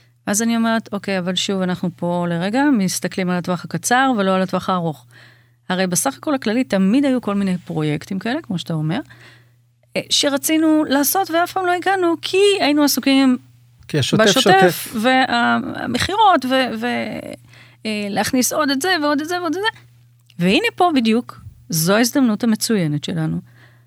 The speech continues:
Speaker 1: אולי, רגע, אנחנו בנובמבר, לעצור ולחשוב על מה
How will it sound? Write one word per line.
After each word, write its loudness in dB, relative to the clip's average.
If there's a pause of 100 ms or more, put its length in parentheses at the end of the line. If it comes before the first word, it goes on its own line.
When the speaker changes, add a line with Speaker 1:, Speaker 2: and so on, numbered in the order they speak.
(320)
Speaker 1:
אולי, 2 (360)
רגע, 0
אנחנו -2
בנובמבר, 0 (120)
לעצור 0
ולחשוב -2
על 0
מה 2